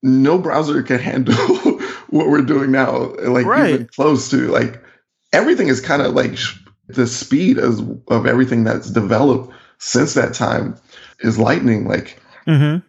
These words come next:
Speaker 1: you know, everyone talks about, like, the shift from, like, Web two point oh to three point oh. But, I mean, I, we're really, we're talking about, like, the shift from one point to two point oh.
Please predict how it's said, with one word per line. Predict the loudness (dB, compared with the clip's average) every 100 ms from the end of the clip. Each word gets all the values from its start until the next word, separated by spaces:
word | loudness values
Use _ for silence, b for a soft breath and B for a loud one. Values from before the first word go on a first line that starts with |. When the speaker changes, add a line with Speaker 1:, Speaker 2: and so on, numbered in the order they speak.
| _ _ b b _
Speaker 1:
you | -2
know, | -2 0
everyone | 2 4 2 0
talks | -6 -4
about, | -2 0 -2
like, | -4 -6 -2
the | 0
shift | 2 0 0
from, | -2
like, | -2 0
Web | 0 0 -2
two | -2 -2
point | 2 0
oh | 0 -2
to | -4 -4
three | 2 2
point | 2 0 2
oh. | 2 0 B B B B -2
But, | 0 0
I | 0
mean, | 0
I, | 0 0
we're | 0
really, | 2 2 2
we're | 0
talking | -2 -2 0
about, | 0 0
like, | -2
the | -4
shift | -4 -4
from | -4 -2
one | 2 2 2
point | 0 -2 -4
to | -8
two | 0 0
point | 2 -2 -2
oh. | -4